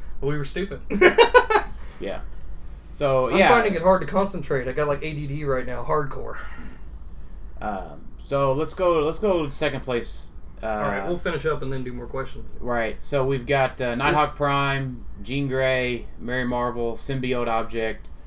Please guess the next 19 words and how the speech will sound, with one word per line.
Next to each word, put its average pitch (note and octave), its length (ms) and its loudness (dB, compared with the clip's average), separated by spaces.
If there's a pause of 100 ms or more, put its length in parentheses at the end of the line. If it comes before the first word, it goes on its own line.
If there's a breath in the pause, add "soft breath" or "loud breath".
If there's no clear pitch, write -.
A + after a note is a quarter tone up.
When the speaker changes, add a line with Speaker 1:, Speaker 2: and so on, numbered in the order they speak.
(320 loud breath)
Speaker 2:
shield D3+ 340 0
level C#3 200 2
seven, B2 340 -2
Captain A#2+ 340 -2
America A2+ 360 -2
I G#2+ 180 -2
D, G#2+ 240 -4
and G2+ 160 -6
Trinity A2 380 -4
War G2+ 260 0
Batman G2 480 -4
I F2+ 120 -10
D. F2 200 -10 (1400)
Um, - 600 -6 (2000)
yeah, F3 440 2
I E3+ 60 -4
think F#3+ 260 -2
it's D3+ 160 -2
a C#3+ 100 0